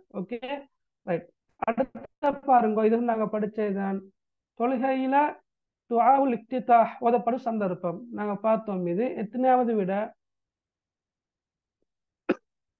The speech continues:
Right, Right. மு-, முதலாவது விட. ஓகே, very good. ஓகே, ஆரம்ப தக்பீர், பின் இதெல்லாம் நாங்க துஆவுல்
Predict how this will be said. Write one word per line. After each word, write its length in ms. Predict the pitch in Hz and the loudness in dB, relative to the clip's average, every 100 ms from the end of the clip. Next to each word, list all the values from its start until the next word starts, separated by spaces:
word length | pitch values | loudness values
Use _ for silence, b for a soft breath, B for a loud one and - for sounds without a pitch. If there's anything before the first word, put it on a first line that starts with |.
| _ _ _ _ _ | _ _ _ _ _
Right, 360 | 226 262 262 _ _ _ _ _ _ _ | 2 2 0 _ _ _ _ _ _ _
Right. 300 | - 175 - _ - | -10 -10 -12 _ -8
மு-, 180 | 226 214 | -4 0
முதலாவது 400 | 233 233 220 262 | 4 4 4 0
விட. 240 | 180 - - | -4 -6 -12
ஓகே, 300 | - 180 - - | -10 -10 -10 -6
very 200 | 185 156 | -6 -8
good. 80 | - 202 | -12 -12
ஓகே, 340 | 196 233 - _ _ _ _ _ _ | -8 -8 -8 _ _ _ _ _ _
ஆரம்ப 340 | - 208 226 220 | -2 0 0 -2
தக்பீர், 520 | - 180 202 214 220 | -4 -8 -2 -2 0
பின் 220 | 220 208 | -4 -6
இதெல்லாம் 280 | - 196 240 | -6 -4 0
நாங்க 220 | 254 220 | 2 2
துஆவுல் 440 | 214 247 226 226 | 4 6 8 6